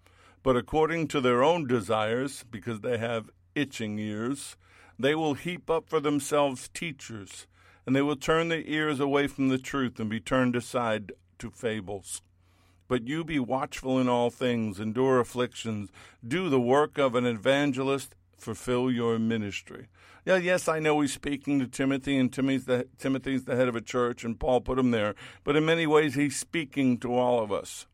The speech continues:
Preach the word. Be ready, in season and out of season. That means be ready all the time.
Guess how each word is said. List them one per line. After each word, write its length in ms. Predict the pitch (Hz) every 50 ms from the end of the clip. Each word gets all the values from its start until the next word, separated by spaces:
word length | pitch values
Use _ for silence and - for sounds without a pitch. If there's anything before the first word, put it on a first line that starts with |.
| _ -
Preach 300 | 175 190 196 165 - -
the 120 | 156 143
word. 480 | 135 135 135 135 131 120 107 92 - - _ _ _ _ _ _ _ _ _ _ _ _ _ _ _ _ _ _ _ _ _ _ _ _ _ _ _ _ _ _ _ _ _ _ _ _ _ _ _ _ _ _ _ _ _
Be 160 | 160 180 170
ready, 500 | 135 135 135 147 151 127 127 101 90 - _ _ _ _ _ _ _ _ _ _ _ _ _ _ _ _ _
in 180 | 160 175 196 196
season 480 | - - 180 175 170 160 127 143 135 127
and 160 | 123 120 120
out 220 | 120 123 135 139
of 160 | 139 127 110
season. 480 | - - 117 110 104 87 85 87 85 - _ _ _ _ _ _ _ -
That 100 | 123 127
means 200 | 135 135 131 107
be 120 | 120 123
ready 320 | 120 117 113 113 117 120
all 200 | 110 107 104 104
the 100 | 101 107
time. 460 | - - 107 101 101 95 95 95 92